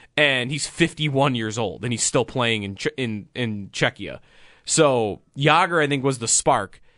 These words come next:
But even him, like, I didn't wanna really put him into that because he was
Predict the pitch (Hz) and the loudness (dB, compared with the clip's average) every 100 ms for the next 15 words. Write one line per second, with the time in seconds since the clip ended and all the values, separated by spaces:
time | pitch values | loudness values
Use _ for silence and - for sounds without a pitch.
0 | _ _ - 151 135 - 233 226 196 170 | _ _ 0 2 2 2 2 2 0 -6
1 | - _ - 151 208 143 113 123 120 - | -14 _ -12 -2 0 0 0 -2 -2 -6
2 | _ _ _ _ _ _ _ - 196 214 | _ _ _ _ _ _ _ 2 4 4
3 | 196 190 175 175 180 151 170 160 202 165 | 2 2 4 2 2 2 0 0 0 0
4 | 127 120 117 131 143 131 113 - - - | 0 0 0 -2 2 2 2 -6 -10 -20
5 | - - - - 202 214 214 208 196 170 | -16 -16 -12 0 2 2 0 2 4 4